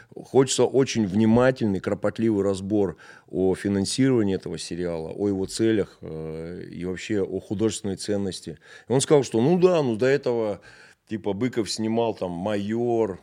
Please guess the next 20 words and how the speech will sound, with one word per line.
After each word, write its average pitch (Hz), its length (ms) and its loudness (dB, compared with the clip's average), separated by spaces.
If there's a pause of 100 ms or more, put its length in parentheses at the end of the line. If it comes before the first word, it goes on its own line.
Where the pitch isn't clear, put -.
«Завод», 104 680 -2
где 82 180 -6
он 104 100 -4
поливал 101 320 -4
грязью, 104 360 -2
а 143 60 4
это, 180 240 0
ну 151 260 -2
да, 117 340 -4
ну 98 300 -8
кому 143 260 -2
не 165 100 0
нравится, 170 400 0
не 107 80 -6
смотрите. 110 500 -6
И 92 60 -10
здесь 131 200 -6
какая-то 123 600 -2
небольшая 107 480 -6
нестыковка 95 560 -12